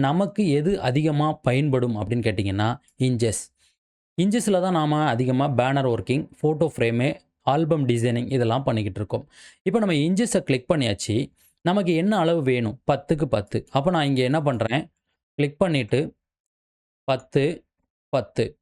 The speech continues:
இதை கிளிக் பண்ணியாச்சு. இப்போ நமக்கு தேவையான அளவு வந்துடுச்சு.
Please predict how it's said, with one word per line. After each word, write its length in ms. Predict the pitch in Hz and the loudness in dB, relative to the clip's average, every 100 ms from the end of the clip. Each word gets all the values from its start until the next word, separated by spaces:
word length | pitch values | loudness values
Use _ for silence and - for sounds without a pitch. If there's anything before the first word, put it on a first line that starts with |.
| _ _ _ | _ _ _
இதை 140 | 143 135 - | 0 0 0
கிளிக் 220 | - 139 - | -2 0 0
பண்ணியாச்சு. 320 | 127 107 - 127 | 0 -2 -2 -2
இப்போ 100 | 214 190 | 0 0
நமக்கு 200 | 156 143 160 | 0 0 2
தேவையான 320 | 180 185 175 127 | 2 0 0 0
அளவு 240 | 127 135 139 - | 2 0 -2 -2
வந்துடுச்சு. 440 | 143 139 113 - | 0 0 -2 -4